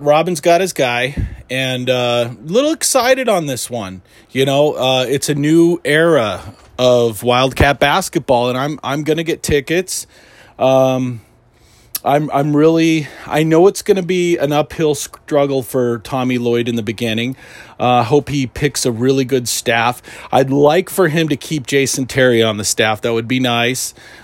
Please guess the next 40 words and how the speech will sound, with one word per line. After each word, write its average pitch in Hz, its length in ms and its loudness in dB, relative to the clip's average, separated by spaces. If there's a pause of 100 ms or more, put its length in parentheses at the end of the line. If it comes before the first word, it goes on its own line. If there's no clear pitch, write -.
(120)
Um, 127 840 0 (760)
but 151 420 2
all 196 260 2
in 196 120 0
all, 233 420 2
I 147 160 0
think 208 320 -6
it's 214 160 -4
a 196 60 -4
good 180 240 0
hire, 185 400 2
and 143 260 0
I'm 143 220 -4
excited. 226 640 -2
I 139 120 -2
really 202 360 2
am. 156 220 0
I 117 100 -6
can't 160 380 -6
lie 180 240 -4
to 131 60 -8
you. 92 380 -8
I, 104 160 -6
I, 110 320 -6 (440)
you 117 100 -4
know, 120 140 0
I'm 131 120 -2
not 175 220 0
the, - 180 -8
I'm 151 100 -2
not 165 180 -2
the 180 80 -2
biggest 175 420 2
basketball 147 600 0
guy. 123 220 -4
I 127 40 -2
haven't 156 400 0
been 135 240 0
for 135 180 -6
years. 135 720 -2